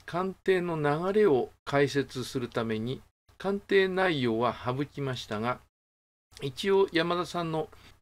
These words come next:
今年と来年について一言言いますと、二千二十一年は順調発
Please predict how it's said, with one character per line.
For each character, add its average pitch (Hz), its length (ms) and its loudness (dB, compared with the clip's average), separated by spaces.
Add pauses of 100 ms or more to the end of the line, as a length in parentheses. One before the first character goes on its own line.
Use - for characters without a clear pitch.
(140)
今 - 140 -4
年 - 380 0
と 147 260 4
来 147 300 4
年 151 400 0
に 139 160 -4
つ - 160 -4
い 135 80 0
て - 300 0 (120)
一 - 220 -2
言 - 360 -4 (200)
言 113 120 -10
い - 20 -8
ま 95 120 -14
す - 140 -20
と、 131 220 -4 (440)
二 165 160 -4
千 190 440 2
二 190 160 -4
十 175 340 -2
一 147 320 -4
年 135 300 2
は 151 180 0 (680)
順 170 360 -2
調 165 340 0
発 151 240 -2